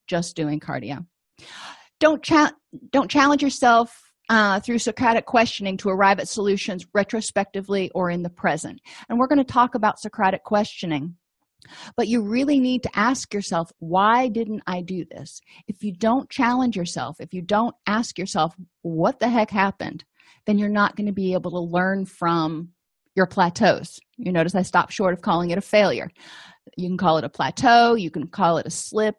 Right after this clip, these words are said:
you can call it a relapse, whatever you wanna call it. But when you hit that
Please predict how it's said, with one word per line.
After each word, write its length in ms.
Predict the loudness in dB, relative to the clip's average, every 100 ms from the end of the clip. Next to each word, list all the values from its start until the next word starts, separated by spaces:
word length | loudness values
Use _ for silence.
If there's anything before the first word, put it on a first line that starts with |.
| -8
you 120 | -10
can 120 | -8
call 240 | -6 -4
it 60 | -4
a 60 | -6
relapse, 600 | -2 2 4 4 2 -2
whatever 240 | 0 0
you 120 | 0
wanna 200 | 0 -2
call 340 | -2 0 2 2
it. 120 | -2 -10 _ _ -20 -20 -8
But 400 | 2 4 4 0
when 260 | -6 -4 -2
you 180 | -2 -4
hit 300 | -2 -4 -2
that 240 | 0 0